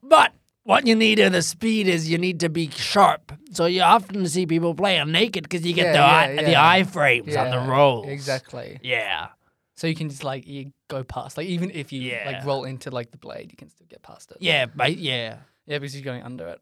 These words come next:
Speaker 2: Um,
Speaker 1: Yeah.
Speaker 2: but, like, in terms of, like, get, get, getting the boss, you know, the bosses, what do you think's the best? Like, just a normal offline playthrough. What do you think's the best way to go?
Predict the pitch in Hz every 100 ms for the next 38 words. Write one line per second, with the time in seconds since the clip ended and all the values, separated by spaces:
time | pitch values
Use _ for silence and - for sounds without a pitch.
0 | _ 180 180 185 185 185 92 87 170 175
1 | 175 165 165 165 131 127 117 143 147 139
2 | 135 160 147 131 117 147 120 - - -
3 | - _ _ 139 131 156 160 139 - 131
4 | 127 - - - - - 165 175 175 170
5 | - - 87 127 - _ 147 143 170 -
6 | 175 160 160 175 170 165 156 160 160 156
7 | 151 151 147 - 151 160 - 80 80 78
8 | - _ _ _ _ _ _ _ - 147
9 | 139 147 - 135 - - - - - -
10 | - -